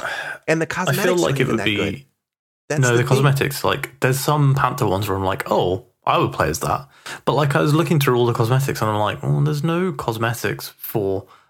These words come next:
Speaker 2: most of these characters that is better than the default skin."
Speaker 1: Yeah. And, and
Speaker 2: The
Speaker 1: the
Speaker 2: default
Speaker 1: ones that
Speaker 2: Iron Man
Speaker 1: are
Speaker 2: skin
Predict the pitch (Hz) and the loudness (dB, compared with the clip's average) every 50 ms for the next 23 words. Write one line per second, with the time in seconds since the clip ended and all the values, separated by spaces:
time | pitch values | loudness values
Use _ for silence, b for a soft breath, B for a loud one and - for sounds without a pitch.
0 | b b - 135 123 123 127 135 135 135 - 135 139 135 120 110 - - 113 113 | b b -4 0 2 2 4 2 2 2 0 0 2 2 0 0 0 0 0 0
1 | 104 - - 90 90 87 - - _ _ _ - - 92 92 98 101 - - 104 | -2 -2 -4 -4 -4 -4 -4 -8 _ _ _ -4 -2 -2 0 -2 -4 -4 -2 -2
2 | 101 101 104 104 104 104 101 95 - 104 98 - 107 104 - - - 101 101 107 | 0 0 0 0 0 -2 -2 -2 -2 -4 -4 -2 -4 -4 -4 -4 -4 -2 -2 -2
3 | 117 131 139 - _ _ - 208 226 240 233 165 123 - _ _ _ _ _ _ | -2 -4 -8 -10 _ _ -4 -2 -2 0 -2 -2 -4 -8 _ _ _ _ _ _
4 | _ _ - 170 175 165 - _ - 170 170 165 - - - - 147 143 143 143 | _ _ -8 -8 -8 -8 -8 _ -10 -8 -8 -8 -8 -4 0 0 2 4 4 4
5 | - 160 131 120 - - - - - 135 139 147 147 139 113 113 - - - 101 | 4 4 4 4 2 0 -2 0 4 4 6 6 6 6 6 4 4 4 4 4
6 | 92 92 107 113 113 - | 4 4 2 0 0 -2